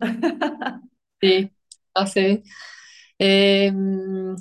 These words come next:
Speaker 2: bueno, pues te voy a platicar un poquito de, de, de la historia de, de Crepaterier, de la, de la pequeña empresa que, que empecé
Speaker 1: Sí,
Speaker 2: hace
Speaker 1: de tu emprendimiento. A ver, ¿cómo empezó, Lo?
Speaker 2: Este, empezó hace como más de diez años.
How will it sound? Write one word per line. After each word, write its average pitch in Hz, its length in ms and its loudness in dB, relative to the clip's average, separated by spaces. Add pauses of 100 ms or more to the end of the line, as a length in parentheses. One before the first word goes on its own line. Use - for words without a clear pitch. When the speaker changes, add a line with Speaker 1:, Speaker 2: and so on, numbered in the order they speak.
Speaker 2:
bueno, 233 320 4
pues 226 280 0
te 214 100 2
voy 214 140 2
a 233 80 -6
platicar 233 420 -6
un 226 100 -8
poquito 202 420 -6
de, 180 360 -4
de, 180 300 -8
de 185 120 -6
la 185 120 -2
historia 220 580 2
de, 180 460 -4
de 175 120 -2
Crepaterier, 196 800 2 (120)
de 202 100 -2
la, 180 460 -6 (420)
de 202 80 4
la 190 120 4
pequeña 214 380 0
empresa 226 580 -2
que, 185 440 -6
que 202 80 -6
empecé 202 580 0 (420)
Speaker 1:
Sí, - 140 -20
Speaker 2:
hace 202 360 0 (340)
Speaker 1:
de 240 120 -2
tu 226 120 2
emprendimiento. 220 720 -2
A 226 40 0
ver, 226 220 -4
¿cómo 247 240 -4
empezó, 240 340 -8
Lo? 190 560 -6 (760)
Speaker 2:
Este, 185 400 -2
empezó 208 640 0
hace 226 260 -2
como 196 240 -6
más 202 200 -4
de 226 100 2
diez 233 280 -2
años. 269 400 -6